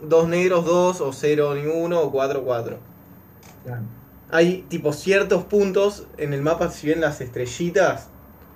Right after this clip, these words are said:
Speaker 2: Claro.
Speaker 1: cuando caes ahí, podés tirar de vuelta.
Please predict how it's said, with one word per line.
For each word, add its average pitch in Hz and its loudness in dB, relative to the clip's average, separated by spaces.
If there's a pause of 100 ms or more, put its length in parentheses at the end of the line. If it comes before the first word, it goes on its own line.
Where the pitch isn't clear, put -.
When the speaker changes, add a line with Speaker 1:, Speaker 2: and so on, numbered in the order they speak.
(300)
Speaker 2:
Claro. 139 -6
Speaker 1:
cuando 147 4
caes 170 4
ahí, 208 2 (400)
podés 147 2
tirar 147 4
de 139 2
vuelta. 135 0